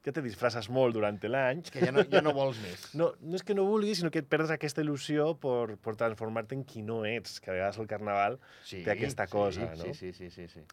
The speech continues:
Speaker 1: I el teatre, i fer de que no eres, i disfressar-te i posar-te una màscara, és el pan nostre de cada dia. De fet, em, màscara, la paraula màscara, té la raïz, em,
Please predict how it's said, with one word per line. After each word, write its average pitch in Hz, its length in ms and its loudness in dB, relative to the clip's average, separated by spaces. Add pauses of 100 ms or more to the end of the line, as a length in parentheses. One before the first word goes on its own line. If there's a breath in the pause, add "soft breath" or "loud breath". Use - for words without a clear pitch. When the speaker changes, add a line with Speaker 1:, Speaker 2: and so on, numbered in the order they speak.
Speaker 1:
I 104 120 -4
el 90 140 0
teatre, 90 520 0 (340)
i 90 100 -14
fer 107 240 -2
de 101 100 -2
que 95 140 -6
no 98 880 -4
eres, 98 560 -2 (260 loud breath)
i 104 140 -8
disfressar-te 92 720 -2
i 87 80 -8
posar-te 92 380 -8
una 98 100 -4
màscara, 113 600 -2 (400 soft breath)
és 87 300 -8
el 101 380 0
pan 92 240 -2
nostre 107 300 -6
de 107 100 -4
cada 101 220 0
dia. 95 300 -6 (400 loud breath)
De - 140 -6
fet, 123 420 4
em, 110 720 -2 (420)
màscara, 113 840 2
la 95 160 -6
paraula 98 460 2
màscara, 117 680 -2
té 107 200 0
la 107 140 6
raïz, 101 640 0
em, 98 880 0